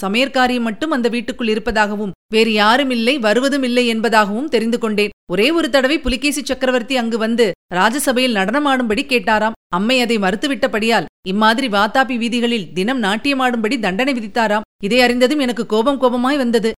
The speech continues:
மனத்திற்குள்ளே அந்த கொடுமணம் படைத்த ராட்சத பதரை திட்டிக்கொண்டு கிளம்பினேன். வீதி முனைக்கு சென்றதும் ஒரு பக்கத்திலிருந்து தீவர்த்தி பிடித்த காவலர்கள் புடைசூழ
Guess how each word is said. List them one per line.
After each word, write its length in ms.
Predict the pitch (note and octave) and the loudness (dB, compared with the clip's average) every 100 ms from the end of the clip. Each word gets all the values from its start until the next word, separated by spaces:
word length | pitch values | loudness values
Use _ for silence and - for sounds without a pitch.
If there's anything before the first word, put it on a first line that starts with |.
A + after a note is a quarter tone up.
| _ F3+ | _ -4
மனத்திற்குள்ளே 560 | G#3 A#3+ B3 A#3+ B3+ | -2 -2 -4 0 0
அந்த 160 | B3+ A3+ | 2 0
கொடுமணம் 400 | A3 B3 C4 B3 | 0 0 0 -2
படைத்த 300 | A3+ A#3+ A#3 | -2 0 0
ராட்சத 400 | G3+ A3 C4 A3 | 0 -2 -4 -2
பதரை 320 | G3+ G#3+ A#3+ | -2 0 0
திட்டிக்கொண்டு 500 | G#3+ F3 C4 C4+ C4+ | -2 -6 -4 -2 -2
கிளம்பினேன். 500 | C#4 A#3+ A3+ G#3+ G#3 - - | -2 -2 0 -2 -4 -10 -6
வீதி 240 | G3+ B3 | -2 0
முனைக்கு 280 | C4 B3+ B3+ | 0 0 -2
சென்றதும் 480 | B3 A#3 A3+ A3+ F3 - - | -4 -2 0 0 -2 -6 -4
ஒரு 120 | F#3 | -2
பக்கத்திலிருந்து 640 | G3+ - G#3+ A#3 A#3 A#3 A3+ | 0 -2 -2 0 0 0 -2
தீவர்த்தி 400 | G#3+ A#3 C4+ C4+ | -2 0 0 -2
பிடித்த 240 | A3+ A#3 A3+ | -4 -4 -4
காவலர்கள் 520 | G#3+ G3 A#3+ B3 A#3 | 0 0 0 -2 -2
புடைசூழ 520 | A3 G3+ A#3 B3 A3+ | -2 -2 -2 -2 0